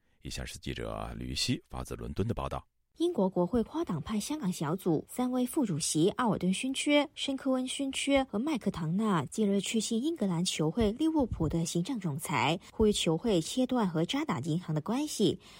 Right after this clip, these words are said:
Speaker 2: 对外表达清晰的抗议讯号。信中提到，渣打银行支持备受争议的香港国安法，直指渣打银行如同北京打压香港的同谋，认为球会如果继续和渣打银行合作，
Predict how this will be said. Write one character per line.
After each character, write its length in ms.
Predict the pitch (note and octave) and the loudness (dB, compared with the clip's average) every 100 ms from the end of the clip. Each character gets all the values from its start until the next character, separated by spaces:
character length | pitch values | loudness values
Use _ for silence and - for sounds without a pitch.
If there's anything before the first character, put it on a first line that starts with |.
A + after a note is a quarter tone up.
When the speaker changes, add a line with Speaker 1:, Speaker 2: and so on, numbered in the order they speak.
| - | -4
Speaker 2:
对 100 | - F4+ | 4 4
外 180 | F4+ | 4
表 220 | A#3+ D#3 B2+ | 0 -2 -2
达 220 | C#3 D#3 | -2 -2
清 220 | - D4 | -4 -8
晰 200 | D#4 D#4 | -4 0
的 180 | A#3+ D3+ | 2 2
抗 220 | - G#3+ | 0 -2
议 140 | G#3 G3+ | 2 2
讯 260 | - G3 | 2 0
号。 360 | F#3 F#3 D3 - - _ | 2 2 2 0 -12 _
信 160 | - C4 | -4 -2
中 140 | A#3+ | 0
提 160 | A3 E3 | -2 -2
到， 320 | E3+ F#3+ E3 | 2 4 4
渣 180 | C3 C#4+ | 4 0
打 140 | E4+ | 0
银 260 | E3 D#3+ G3 | 0 0 0
行 220 | F#3 D#3 | 0 -2
支 160 | G3 E4 | 2 2
持 220 | - D#3+ | 2 0
备 180 | - A#3 | 0 0
受 180 | - G3+ | 2 0
争 240 | C#4 D#4 | 0 -4
议 100 | D4+ | -2
的 100 | G#3+ | 0
香 240 | F3 D4+ E4+ | 0 -2 -2
港 240 | F3 D#3+ | -4 -4
国 100 | D#3 | -4
安 180 | - G#3 | -2 0
法， 260 | G#3 E3 - | 0 0 -2
直 180 | - C4+ | 0 0
指 180 | - G#3 | 2 0
渣 200 | - D#4+ | 0 0
打 120 | B3 | 0
银 260 | F#3 D#3+ G3+ | 0 0 0
行 380 | F3+ D3 F#3+ - | 0 2 2 2
如 160 | E3 | 0
同 180 | F#3 F3 | 2 0
北 160 | F3 B2 | 0 -2
京 240 | - C#4 | -2 -4
打 160 | C#4+ D#3 | -2 -2
压 200 | E3+ G3+ | -2 -2
香 220 | - D#4 | -2 -2
港 120 | F4 F3 | -2 -4
的 80 | D#3 | -6
同 240 | - D3+ | -4 -4
谋， 340 | F3 E3+ D3 - - - - | 2 6 6 4 -4 -20 -6
认 100 | - | 2
为 80 | F#3+ | 4
球 220 | F3+ F3+ | 4 2
会 160 | E3 G#3 | 2 2
如 200 | - F#3 | 2 2
果 160 | G#3+ F#3+ | 2 0
继 220 | - A#3+ | 2 -2
续 220 | - G#3+ | 2 2
和 180 | F3+ D#3+ | 2 0
渣 220 | - E4 | 0 -2
打 100 | G#3+ | -2
银 180 | E3 D#3+ | -2 -2
行 180 | - D#3+ | -2 -2
合 220 | E3 D#3+ | 0 0
作， 320 | - A#3+ E3 | 2 2 2